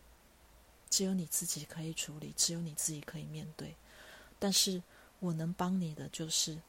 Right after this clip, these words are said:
在你痛苦的时候，拉你一把，给你一句话，让你重新振作，只是这样而已。嗯，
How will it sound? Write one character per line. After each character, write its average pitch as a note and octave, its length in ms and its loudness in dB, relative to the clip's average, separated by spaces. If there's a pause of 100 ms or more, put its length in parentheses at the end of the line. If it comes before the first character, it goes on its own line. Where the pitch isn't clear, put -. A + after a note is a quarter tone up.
(320)
在 - 140 0
你 E3 140 2
痛 F3 180 -2
苦 D#3 160 -10
的 D3 100 -8
时 - 220 -2
候， D#3 280 -10 (1400)
拉 F3+ 180 0
你 D#3+ 200 -4
一 - 20 -10
把， - 260 -12 (1000)
给 F#3 140 2
你 E3+ 240 0
一 - 20 -6
句 D#3+ 240 -4
话， D#3+ 320 -10 (180)
让 E3+ 160 -2
你 D3+ 100 -4
重 - 200 -4
新 D#3 220 -6
振 D#3 200 -6
作， E3 200 -4 (840)
只 - 100 2
是 E3+ 140 4
这 D#3+ 160 -2
样 D#3 180 -4
而 - 80 -8
已。 D#3 60 -10 (3750)
嗯， E3 220 -8